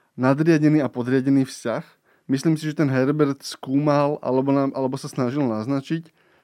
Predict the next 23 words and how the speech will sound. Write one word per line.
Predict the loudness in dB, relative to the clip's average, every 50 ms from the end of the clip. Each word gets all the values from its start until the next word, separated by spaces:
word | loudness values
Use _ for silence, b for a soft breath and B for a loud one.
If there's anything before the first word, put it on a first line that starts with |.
| _ _ -6
že, | -6 -4 -4
že | -2 -4 -4 -4 -4 -10 _ _ -8 -6
ako | -6 -2 0 -2
ti | 2 4 4 6
rastie | 6 4 2 -2 -4 -2
komplexnosť | 0 0 0 0 0 -2 -4 -2 -2 -2 -2 -2 -4 -10
spoločnosti. | -6 -4 -2 -2 0 -2 -2 0 2 2
A | 2 4
toto | 8 8 8
je | 8
už | 8 8
naozaj | 8 8 10 10 8 8 4 2 2 2
taká | 0 2 2 2 2 2
tá | 2 2 2 4 4 4 2 0 b b b b 2
zašmodrchaná, | 2 2 4 2 2 2 2 0 0 2 2 2 2 2
trochu | 2 0 0 0 -4
sama, | 0 2 4 6 8 8 6 6 2 -2 -2
sama | 0 4 4 6 4
do | 4 2 0
seba | 0 0 2 2 2
zapletená | 2 0 0 -2 -2 0 0 0 0 0
interpretácia, | 0 -2 -4 -4 -2 -2 -2 0 0 -2 0 2 2 0 2 2
čiže | 0 2 4 4 4 4 2